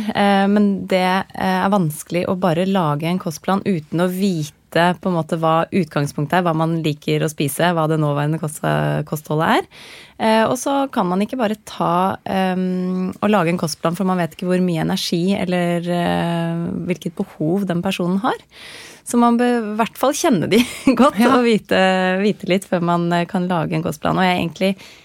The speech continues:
Speaker 1: i utgangspunktet litt mot å lage detaljerte kostplaner, fordi at, ehm, det skal til, mye til for å treffe, og så er det ikke så varig. Det er på en måte, da blir du fortalt hva du skal spise, og så har du egentlig ikke tilpasset deg noe og gjort noen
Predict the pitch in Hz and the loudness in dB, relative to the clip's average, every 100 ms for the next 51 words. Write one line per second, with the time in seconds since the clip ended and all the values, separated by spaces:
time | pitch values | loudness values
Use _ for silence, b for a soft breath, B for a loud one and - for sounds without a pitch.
0 | B - - 202 - 156 - 170 226 190 | B -8 -2 -2 0 -4 -4 -4 -2 0
1 | - 185 160 151 151 190 190 190 151 139 | -2 -2 0 0 0 0 2 4 2 0
2 | - - 180 156 139 - - - - 143 | -4 0 2 2 0 -6 -6 -8 -2 2
3 | 180 226 - 196 175 160 156 156 170 165 | 4 2 0 -2 0 2 0 0 0 2
4 | 160 160 160 156 160 160 - - - - | 2 2 0 0 0 -2 -2 -4 -8 -8
5 | - - 180 175 - 156 - 160 151 175 | -12 -2 -2 0 -2 -2 -2 -4 0 0
6 | 156 - 151 - 156 156 165 - 190 220 | 0 0 -6 -2 -2 -2 -4 0 0 2
7 | 175 - 165 160 147 147 151 165 170 165 | -2 -2 0 0 0 -2 -4 0 0 -2
8 | B B B - 175 - 151 160 175 147 | B B B 0 0 0 -4 0 2 2
9 | 131 185 180 - 156 151 175 156 156 156 | 0 0 -2 0 -2 -2 -2 -4 -4 -2
10 | 156 156 156 160 - 170 160 - - 151 | 0 0 -2 -4 -2 -4 -4 -8 -4 -2
11 | 160 147 147 170 - 160 - 175 160 160 | 0 -2 -4 -6 -4 -4 -4 -4 -2 0
12 | 151 160 151 160 156 156 156 - 139 - | -2 -4 -4 -2 0 -2 -4 -6 -6 -4
13 | 139 139 139 143 147 151 143 - 147 151 | -4 -2 0 0 0 0 -4 -4 -2 -2